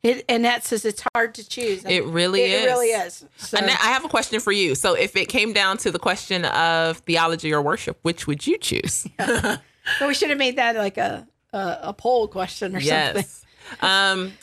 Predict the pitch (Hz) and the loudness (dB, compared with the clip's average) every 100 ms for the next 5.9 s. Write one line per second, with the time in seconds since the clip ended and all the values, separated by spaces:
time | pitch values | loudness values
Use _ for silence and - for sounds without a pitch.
0 | - 294 294 175 208 196 190 - _ - | 0 2 2 2 0 0 -2 -8 _ -10
1 | - 240 220 214 214 208 202 196 190 - | -2 2 4 4 2 2 2 2 -2 -10
2 | _ 285 285 - 294 285 - 277 254 220 | _ -2 -2 0 0 0 -2 -2 0 0
3 | 233 240 - - - - _ _ - 214 | 0 -2 -6 -12 -14 -20 _ _ -4 -4
4 | 202 208 214 214 220 202 202 233 220 269 | -4 -2 -2 0 0 2 0 -2 0 0
5 | 240 233 247 247 269 262 359 359 - | 2 0 -2 -2 0 0 0 0 -4